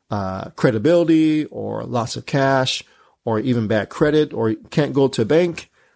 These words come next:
um, no experience, you can use a master lease on virtually any type of commercial real estate. All right, so check it out when you have a moment. So basically, uh, master lease is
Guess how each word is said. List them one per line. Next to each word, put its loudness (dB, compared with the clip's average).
um, -4
no 2
experience, 0
you -2
can -2
use 0
a -2
master -4
lease -4
on -2
virtually 0
any 4
type 0
of -8
commercial -6
real -8
estate. -8
All 4
right, 0
so 2
check 0
it 0
out 2
when -2
you 0
have 0
a -4
moment. -4
So 4
basically, 2
uh, 0
master 0
lease 2
is 0